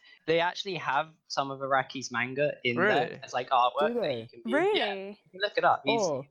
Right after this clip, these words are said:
Speaker 3: that's sick.
Speaker 2: That's
Speaker 1: <laughs> They
Speaker 2: cool.
Speaker 1: put
Speaker 4: That's so
Speaker 1: manga
Speaker 4: cool.
Speaker 1: up in there. <laughs>
Speaker 2: It's impressive.
Speaker 3: Yeah,
Speaker 2: Okay.
Speaker 3: no, I love the, um,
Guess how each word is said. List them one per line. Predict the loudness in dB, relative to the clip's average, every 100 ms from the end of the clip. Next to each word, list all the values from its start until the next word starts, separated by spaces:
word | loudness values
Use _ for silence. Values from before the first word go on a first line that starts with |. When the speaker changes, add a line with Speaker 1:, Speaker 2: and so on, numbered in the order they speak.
| -10
Speaker 3:
that's | -10 -4
sick. | -2 -2 -4 _ _ _ -4
Speaker 2:
That's | -2 -2
Speaker 1:
<laughs> |
They | -2 -2
Speaker 2:
cool. | -2
Speaker 1:
put |
Speaker 4:
That's | -6 -8 -8
so |
Speaker 1:
manga | -8 -8 -8
Speaker 4:
cool. | -4
Speaker 1:
up | -4 -4 -14
in | -10
there. | -4 -2 -4
<laughs> | -8 -16 _ _ _ _ _ _ _ -2
Speaker 2:
It's | 0
impressive. | 2 0 0 -2 -6 -8 -16 _ _ _ -20 -20 _ _ _ -4
Speaker 3:
Yeah, | 0
Speaker 2:
Okay. | 4 6 6 4 0
Speaker 3:
no, | 0
I |
love | 2 2 0
the, | -2 -2
um, | -2 -6